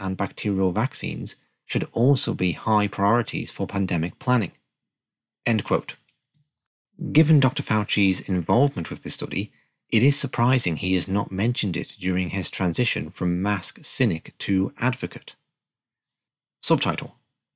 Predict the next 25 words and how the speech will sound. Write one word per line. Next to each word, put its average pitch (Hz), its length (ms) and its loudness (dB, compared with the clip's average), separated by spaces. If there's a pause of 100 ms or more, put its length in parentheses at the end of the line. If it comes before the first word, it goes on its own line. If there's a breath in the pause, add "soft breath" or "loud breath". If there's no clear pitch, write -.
(220)
Masks 120 580 2 (120)
and 98 300 -2 (100)
All-Cause 104 640 2
Mortality. 95 640 -2 (1040)
By 156 100 6
comparing 143 560 4
mortality 107 580 2
rates 80 300 0
in 87 180 0
Kansas 104 440 0
counties 107 640 -2
with 95 500 0
and 95 160 -4
without 90 320 0
mask 110 340 -4
mandates, - 560 -10 (640)
Doctor 147 280 2
Zacharias 98 500 2
Fogan 139 460 2 (180)
studied 127 400 2
whether 101 220 2
masks 101 480 0
decrease 120 720 -2
or 95 240 -2
increase 110 600 0